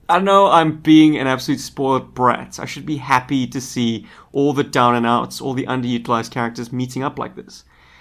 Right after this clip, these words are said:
But when people ask, when people request from Larry, they're like, "Oh, Big Bo is my favorite character. Can we see him in a comic book?"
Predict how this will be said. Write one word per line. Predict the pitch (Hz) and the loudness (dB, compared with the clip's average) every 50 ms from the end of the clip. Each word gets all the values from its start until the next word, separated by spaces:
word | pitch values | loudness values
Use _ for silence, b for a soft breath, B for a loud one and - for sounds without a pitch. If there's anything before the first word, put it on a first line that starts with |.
| b b b | b b b
But | - 175 160 - | -2 -2 -2 0
when | 156 190 196 | 0 0 0
people | 190 190 240 247 240 247 220 - - | 0 -2 -6 -2 0 0 0 2 2
ask, | 135 143 147 147 143 143 - - - _ _ | 4 4 4 2 0 -4 -12 -16 -20 _ _
when | - 147 165 160 | -6 -6 -4 -4
people | 208 214 233 214 165 - - | -4 -2 -2 -2 -2 -2 -6
request | - 143 143 - - - 131 120 - - | -6 -6 -6 -2 0 0 0 0 -2 -4
from | - 135 123 | -4 -2 -2
Larry, | 123 123 120 120 120 | 0 0 0 0 0
they're | 113 120 | 2 2
like, | 120 120 117 B B B B B B - | 0 0 0 B B B B B B -10
"Oh, | - 160 165 165 165 156 147 131 B B B B _ | -6 -2 0 2 4 6 4 4 B B B B _
Big | - 170 - | 0 0 2
Bo | - 180 170 175 | 4 4 4 4
is | 180 180 | 4 2
my | 165 160 | 0 -2
favorite | - - 160 147 143 143 143 | 0 0 0 0 0 -2 -4
character. | - 147 143 143 147 143 - - 120 110 | -4 -4 -2 -2 -2 -4 -4 -6 -6 -6
Can | - - 147 | -4 -4 -4
we | 147 151 | -4 -4
see | 143 - - 175 | -4 -4 -4 -4
him | 170 165 | -2 -2
in | 151 139 | -2 -4
a | |
comic | 139 - 147 139 143 156 156 | -4 -4 -4 -2 -2 -4 -4
book?" | 160 190 202 196 190 - | -4 -6 -6 -6 -8 -20